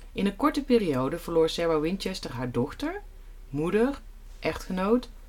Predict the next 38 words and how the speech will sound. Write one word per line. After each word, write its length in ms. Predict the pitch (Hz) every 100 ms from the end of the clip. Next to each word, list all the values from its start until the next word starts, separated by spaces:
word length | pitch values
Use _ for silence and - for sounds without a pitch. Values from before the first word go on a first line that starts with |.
| -
haar 160 | - 139
schoonvader 760 | - 160 180 - 196 202 220 - - - -
en 140 | 240
haar 160 | 180 -
eigen 280 | 254 226 165
vader. 380 | 139 131 123 123 - - - - - -
Daarnaast 460 | - 139 139 170 -
beschikte 280 | 151 160 -
ze 80 |
ineens 340 | 147 143 160 -
over 220 | 147 143
een 100 | 147
fortuin 460 | 147 143 208 214 -
aan 120 | 139
geld. 480 | - 147 127 - - - - - -
Nu 160 | 226 320
was 180 | 277 -
de 60 |
enige 360 | - 220 208 -
vraag 440 | - 120 123 165 -
wat 140 | - 247
zij 160 | 175
mee 180 | 135 175
zou 160 | 269 214
doen. 280 | 262 175 - - - - - - - - - - -
Volgens 300 | - 143 135
Sarah 240 | - 156 143
Winchester 600 | 196 214 143 - 143 - - -
was 180 | - 170
haar 140 | 160 165
nieuwe 260 | 220 254
fortuin 460 | 240 190 160 165 -
echter 260 | - -
bloedgeld, 680 | 127 151 165 - 123 - - - - - -
verdiend 320 | - 127 151
met 100 | 165
wat 160 | 135 143
zij 400 | 135 135 147 160